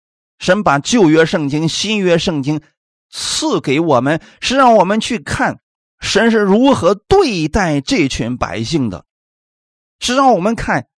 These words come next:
耶稣给我们立了一个什么样的约。因此让我们心里有确据：任何时候我们的神会说话算数，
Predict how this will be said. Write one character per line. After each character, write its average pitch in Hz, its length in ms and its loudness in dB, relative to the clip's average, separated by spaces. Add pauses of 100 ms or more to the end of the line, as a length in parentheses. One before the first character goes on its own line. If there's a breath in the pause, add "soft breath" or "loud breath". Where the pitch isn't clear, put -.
(380)
耶 233 240 2
稣 226 360 -4 (240)
给 208 140 0
我 196 80 6
们 185 260 2
立 226 140 0
了 165 100 4
一 180 140 -2
个 180 100 2
什 - 400 -2
么 202 140 0
样 165 200 0
的 104 140 -4
约。 117 280 -2 (840)
因 202 220 -2
此 147 200 -6
让 170 160 2
我 143 60 2
们 151 120 0
心 196 200 -4
里 190 60 -6
有 147 120 -2
确 143 300 -4
据： - 260 -6 (480)
任 214 300 0
何 143 180 -2
时 131 220 -4
候 135 260 -4 (220)
我 180 140 4
们 214 100 -2
的 170 80 2
神 156 340 -4 (360)
会 - 340 -4
说 131 320 0
话 92 280 -4
算 - 260 -10
数， - 240 -12